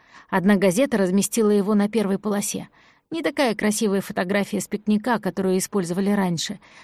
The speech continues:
На этом снимке Кэтрин сидела в полоборота. На губах лёгкая печальная улыбка.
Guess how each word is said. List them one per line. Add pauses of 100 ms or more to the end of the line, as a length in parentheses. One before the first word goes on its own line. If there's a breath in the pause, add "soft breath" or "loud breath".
(100)
На
этом
снимке
Кэтрин
сидела
в
полоборота. (280 loud breath)
На
губах
лёгкая
печальная
улыбка.